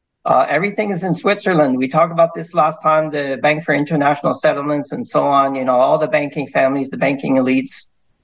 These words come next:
uh, you know, they all have, like, their, uh, operations there. Uh, they command from the shadows, and everything is, emanates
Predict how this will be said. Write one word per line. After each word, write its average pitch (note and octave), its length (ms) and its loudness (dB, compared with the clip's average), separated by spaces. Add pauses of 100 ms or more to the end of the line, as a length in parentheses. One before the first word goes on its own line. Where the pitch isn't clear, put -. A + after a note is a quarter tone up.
(680)
uh, B2+ 180 2
you C3+ 320 2
know, C3 200 4
they C3 140 0
all D3 180 2
have, D3 320 -2
like, C#3 240 -4
their, C3+ 280 -4 (120)
uh, C3 180 -4
operations C3+ 680 0
there. C#3 460 0 (600)
Uh, B2+ 540 2 (560)
they D3 100 0
command D#3+ 480 0
from C#3+ 160 -2
the C3+ 80 -6
shadows, D#3+ 720 0
and B2+ 380 2
everything D3 540 0
is, A#2+ 340 -4
emanates C#3+ 560 0